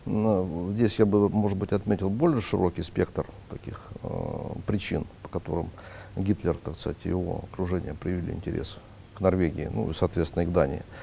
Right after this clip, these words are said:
Э, помимо экономических причин, о которых очень подробно, очень квалифицированно, кстати, пишет автор, э, справедливо указывая на то, что после начала странной войны, э, и с началом, соответственно, морской блокады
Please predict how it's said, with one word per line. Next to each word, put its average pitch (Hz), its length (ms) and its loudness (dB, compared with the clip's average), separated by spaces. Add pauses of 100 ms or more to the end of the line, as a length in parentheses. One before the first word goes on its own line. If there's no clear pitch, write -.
(500)
Э, 73 200 0 (200)
помимо 127 540 12 (360)
экономических 110 720 6
причин, 147 360 6
о 120 40 6
которых 101 360 4
очень 95 240 2
подробно, 101 420 8
очень - 200 2
квалифицированно, 95 640 2
кстати, - 300 2
пишет - 360 2
автор, 175 280 8 (560)
э, 85 120 0
справедливо 117 460 8
указывая 101 500 10
на 104 100 8
то, 170 160 6
что - 180 2
после 98 340 0
начала 92 460 6 (180)
странной 95 420 8
войны, 151 360 6 (540)
э, 92 500 4
и - 20 -2
с - 100 0
началом, 90 420 8
соответственно, 92 500 2
морской 95 340 4
блокады 92 480 4